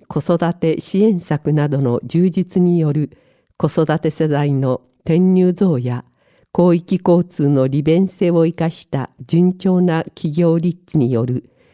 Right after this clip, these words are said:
雇用の創出と、地域経済の活性化については、県内で最も勢いのある町の一つとして注目される要素ともなっています。また、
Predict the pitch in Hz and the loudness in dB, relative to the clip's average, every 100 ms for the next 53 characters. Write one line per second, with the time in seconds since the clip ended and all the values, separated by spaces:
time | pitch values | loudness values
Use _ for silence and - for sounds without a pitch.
0 | _ _ - 160 147 147 143 135 117 - | _ _ 2 4 4 4 2 0 -2 -2
1 | 165 185 - 147 - 143 - 123 - _ | 0 0 -2 -4 -4 -6 -4 -6 -10 _
2 | _ - _ _ _ _ - 180 185 185 | _ -20 _ _ _ _ 0 0 0 0
3 | 185 160 156 143 147 135 - 160 - 208 | 2 2 2 0 2 0 -2 -4 -2 -2
4 | 208 - 196 196 - 202 175 - 120 113 | -2 0 0 0 0 -2 -2 -4 -6 -6
5 | - _ _ _ _ - 160 165 143 139 | -8 _ _ _ _ 2 4 4 2 0
6 | 143 151 170 180 - 214 180 156 - 143 | 2 2 2 -2 0 2 2 0 -4 -8
7 | - 165 156 160 131 135 131 135 147 185 | 0 2 4 2 0 -2 -2 -2 -2 -2
8 | 165 135 - - 175 - - 131 - - | -2 -2 -6 -4 -4 -4 -6 -6 -6 -6
9 | 123 - - 156 147 143 147 139 143 131 | -6 -6 -4 0 2 0 -2 -4 -2 -2
10 | 127 123 139 143 139 123 - 170 165 139 | -2 0 0 -2 -2 -4 -2 0 0 0
11 | 131 - - 104 110 123 - 110 - _ | -4 -6 -4 -2 -2 -6 -10 -12 -12 _
12 | _ _ _ _ _ _ _ _ _ _ | _ _ _ _ _ _ _ _ _ _
13 | 139 139 - 127 - | -4 -4 -4 -6 -8